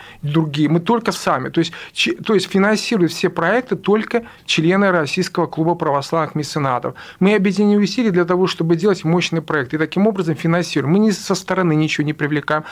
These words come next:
только сами. И эти средства, как про-, абсолютно расход их абсолютно прозрачный, как, как, э, как слеза. Таким образом,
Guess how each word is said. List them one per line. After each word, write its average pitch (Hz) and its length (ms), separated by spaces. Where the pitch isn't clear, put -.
только 226 280
сами. 143 400
И 196 180
эти 202 160
средства, 233 540
как - 280
про-, 175 280
абсолютно 202 680
расход 202 420
их - 120
абсолютно 175 340
прозрачный, 180 640
как, - 240
как, 175 260
э, 160 260
как 175 180
слеза. 156 540
Таким 262 300
образом, 226 380